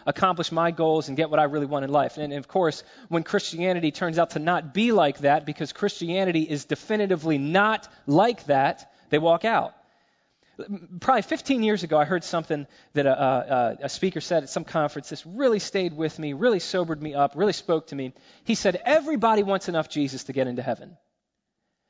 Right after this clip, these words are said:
I, I mean, w-, when you talk about, e-, even if you're skeptical, if, if, if, if people will grant you that, okay, maybe a place called heaven is real and it's a really nice place,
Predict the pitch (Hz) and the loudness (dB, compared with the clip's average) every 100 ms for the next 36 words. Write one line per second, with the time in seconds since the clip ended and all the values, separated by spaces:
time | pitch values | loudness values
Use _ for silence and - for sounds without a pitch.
0 | _ _ - 190 208 214 214 190 196 190 | _ _ -2 0 2 2 2 0 -2 0
1 | 220 277 254 240 202 196 190 175 - - | 0 0 2 2 2 4 4 2 -4 -18
2 | 202 226 240 233 226 202 - - 175 - | -8 -2 0 0 0 -4 -4 0 0 -2
3 | 117 - 170 185 170 175 - 170 156 - | -12 -8 -6 -4 -4 -6 -6 -8 -4 -2
4 | 269 262 202 151 180 190 185 202 180 170 | 0 0 0 0 0 0 -2 -4 -2 0
5 | 180 - 160 135 139 180 180 175 160 - | 0 0 -2 0 0 0 2 0 -2 0
6 | 175 165 - 165 156 165 156 135 139 160 | 0 0 0 0 2 0 0 -8 -4 0
7 | 165 151 143 143 143 156 147 143 - 156 | 2 2 -2 -6 -4 -4 -2 -4 -2 -4
8 | 151 | -4